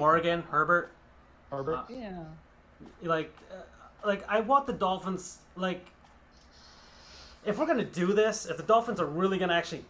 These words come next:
Speaker 1: do this tanking for real, and they, they better do it right, like the Marlins are doing it, uh, like,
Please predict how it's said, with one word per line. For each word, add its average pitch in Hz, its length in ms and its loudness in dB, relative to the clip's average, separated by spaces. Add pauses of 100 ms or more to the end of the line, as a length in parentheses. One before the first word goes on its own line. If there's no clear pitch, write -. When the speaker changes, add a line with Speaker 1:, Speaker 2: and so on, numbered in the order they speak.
Speaker 1:
do 165 160 -4
this 156 180 -2
tanking 165 500 -6
for 147 140 -4
real, 160 400 0
and 139 100 -4
they, 143 180 -4
they 160 140 -4
better 170 240 -2
do 160 200 -2
it 135 60 0
right, 139 320 0
like 113 160 -8
the 143 80 -12
Marlins 131 360 -2
are 107 80 -16
doing 110 260 -10
it, 104 140 -10 (480)
uh, 139 340 -2 (420)
like, 175 280 -4